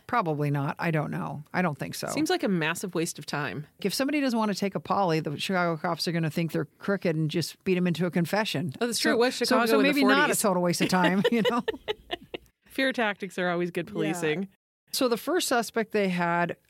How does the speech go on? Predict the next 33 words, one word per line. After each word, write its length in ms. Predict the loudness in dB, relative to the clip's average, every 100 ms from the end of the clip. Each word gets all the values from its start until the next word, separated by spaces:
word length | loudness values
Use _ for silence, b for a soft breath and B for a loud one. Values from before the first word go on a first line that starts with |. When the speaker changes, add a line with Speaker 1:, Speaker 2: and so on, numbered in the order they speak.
| _ -4
Speaker 1:
which, 480 | 0 0 -2 -4 -4
of 200 | -6 -6
course, 440 | -2 -2 0 -2 -4 -8
the 480 | -2 0 2 0 -4
press 340 | -4 -2 -2 -2
touted 420 | -2 0 0 0
as 220 | 0 -2
being 540 | -2 -2 0 0 -2 -6 _ _
Suzanne's 560 | -2 0 2 0 -2 -4
killer, 480 | -2 0 0 -2 -8 _ _ _ -2
was 280 | 0 0 -4 _
Hector 440 | -6 -6 -2 0
Verberg. 680 | 0 2 0 0 -2 -4 -8 -16 -4
The 120 | -2
sixty-five-year-old 840 | 0 0 -2 0 0 2 2 2 0
Belgian-American 800 | 2 2 2 0 0 0 0 0
janitor 520 | 2 0 0 0 -2
who 260 | 0 0 2
lived 240 | 0 0
across 560 | -4 -2 0 0 -2 -8 _
from 240 | -4 0 2
the 100 | 0
Degnans 760 | 0 0 0 0 0 0 -2 -2
and 160 | -2
worked 280 | 0 -2 -2
in 80 | -2
the 40 |
building 340 | -2 0 0 0
where 100 | -2
her 120 | -2
body 260 | -2 -2 -2
was 180 | -2 -4
dismembered. 640 | -6 -4 -2 -2 -6 -10